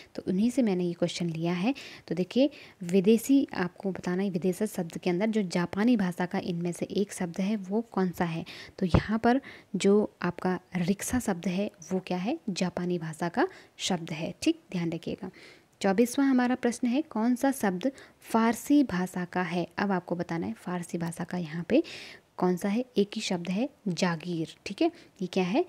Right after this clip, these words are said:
फारसी भाषा का शब्द है। अगला और लास्ट प्रश्न है हमारा,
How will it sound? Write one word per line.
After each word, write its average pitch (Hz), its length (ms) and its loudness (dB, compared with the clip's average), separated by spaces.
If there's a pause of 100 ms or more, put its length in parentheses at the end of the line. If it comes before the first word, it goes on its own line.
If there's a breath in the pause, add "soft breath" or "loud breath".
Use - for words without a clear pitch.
(280 loud breath)
फारसी 220 340 0
भाषा 170 280 -6
का 262 200 -6 (180)
शब्द - 380 -6
है। 151 200 -10 (180)
अगला 190 300 -4 (100)
और 180 100 -2
लास्ट 190 340 -4
प्रश्न 240 320 -2
है 240 40 2
हमारा, 233 280 2